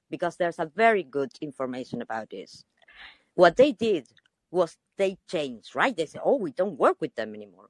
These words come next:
What they did was they triangulated, because in order to find the same price, they had to have these people working as slaves, right? Like, it could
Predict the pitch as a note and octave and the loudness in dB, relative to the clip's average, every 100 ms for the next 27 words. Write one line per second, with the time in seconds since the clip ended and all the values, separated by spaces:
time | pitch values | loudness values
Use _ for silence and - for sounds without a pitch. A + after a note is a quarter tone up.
0 | _ A#3+ A#3+ D#4 C4+ D4+ A#3+ G3 F#3+ - | _ -4 -2 -4 -6 -8 -4 -4 -4 -4
1 | G3 - D4 D#4+ D4+ D#4+ G3 E3+ D#3 - | -6 -2 -2 0 -2 -2 0 0 -2 -6
2 | G2+ - _ _ _ _ _ _ _ _ | -16 -18 _ _ _ _ _ _ _ _
3 | F3 F#3 F#3+ E3+ _ - G3 A3+ F#4 F#4 | -10 0 0 0 _ -6 -4 -2 -2 -6
4 | - - D#4 D#4+ G#3 C#3+ D3+ - C#4 E4+ | -8 -2 0 2 -2 -6 -6 -4 -4 -4
5 | - A#3 F3+ A#2 - _ _ _ _ _ | -4 0 2 0 -8 _ _ _ _ _
6 | F4 E4+ E4+ - D4 - B3+ G#3+ G#3+ - | -6 -2 -2 -2 -10 0 0 0 -4 -20
7 | _ _ D4 - A#3+ C4+ A#3 F3 F#3 A#3+ | _ _ -10 -8 -8 -6 -4 -6 -6 -12
8 | D4 G#4 A4 E3+ _ _ _ _ _ _ | -10 -8 -6 -8 _ _ _ _ _ _
9 | _ _ _ _ _ _ _ _ _ - | _ _ _ _ _ _ _ _ _ -6
10 | E4+ E4+ A3+ - _ A3+ G3+ G3 | -6 -4 -8 -8 _ -12 -10 -10